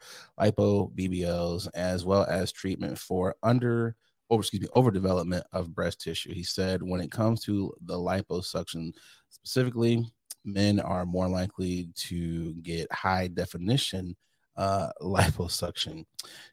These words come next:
Doctor Jones added, "At one point, I would say it was frowned upon for men to have surgery, but now it's more accessible and people have been showing their bodies off more on social media." <clears throat> Excuse me. He went on to say that due to,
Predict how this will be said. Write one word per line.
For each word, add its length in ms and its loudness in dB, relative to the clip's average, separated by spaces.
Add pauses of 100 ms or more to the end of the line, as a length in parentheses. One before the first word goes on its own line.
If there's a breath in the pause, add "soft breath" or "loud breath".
(120)
Doctor 240 4
Jones 260 4
added, 200 4
"At 140 2
one 300 6
point, 360 2
I 140 2
would 160 -2
say 340 2
it 80 0
was 120 -4
frowned 340 6
upon 380 2
for 200 -6
men 300 0
to 120 -4
have 180 0
surgery, 640 2
but 240 -8
now 380 0
it's 260 -8
more 180 -2
accessible 500 -4
and 160 -6
people 280 0
have 200 2
been 120 -6
showing 400 -2 (480 soft breath)
their 120 -2
bodies 340 -2
off 160 -6
more 340 0
on 160 -2
social 400 -10
media." 260 -12 (140)
<clears throat> 480 -8
Excuse 280 0
me. 140 -4 (800)
He 80 4
went 180 4
on 260 6
to 120 -4
say 180 0
that 160 -4
due 200 2
to, 420 0